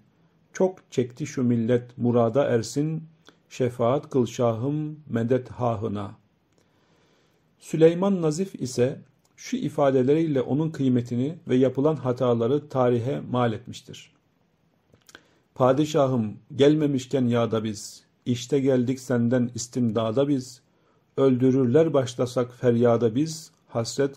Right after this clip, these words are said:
olduk eski istibdada biz. Dem bedem coşmakta fakru ihtiyaç, her ocak sönmüş ve susmuş millet aç.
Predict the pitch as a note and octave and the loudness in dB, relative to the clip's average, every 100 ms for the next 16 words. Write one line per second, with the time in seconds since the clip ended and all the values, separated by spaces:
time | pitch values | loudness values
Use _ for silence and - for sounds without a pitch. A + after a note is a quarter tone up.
0 | - - A#2 G#2+ B2 B2 - G#2+ - - | -10 -4 -2 0 -2 -4 -12 -10 -10 -10
1 | - - B2+ A2 A2 G#2+ G#2 G#2 G2+ - | -10 -10 -10 -6 -4 -4 -4 -8 -10 -14
2 | - _ _ _ _ _ _ - A2 C3+ | -20 _ _ _ _ _ _ -6 4 4
3 | D#3 D3 C#3 D3 D3+ B2+ C3 B2 C3+ B2+ | 4 4 4 4 2 2 0 0 -4 -4
4 | - D3 - C#3 - C3 A2+ G#2 - A#2+ | -4 -6 -2 -4 -2 -4 -4 -4 0 2
5 | A2+ - - - _ _ - D3+ C3 A#2+ | 0 -4 -18 -20 _ _ -2 -2 0 0
6 | C3 B2 - B2 A#2 C3+ D#3+ D#3 - B2 | 0 -2 0 0 2 0 -4 -8 -8 -6
7 | A#2+ B2 A2+ - B2 A#2+ - - - A2+ | -4 -6 -8 -2 -2 -2 -6 -14 -6 -4
8 | A2+ A#2 A#2 - A#2+ A#2+ - | 0 -2 -2 -2 -2 -2 -14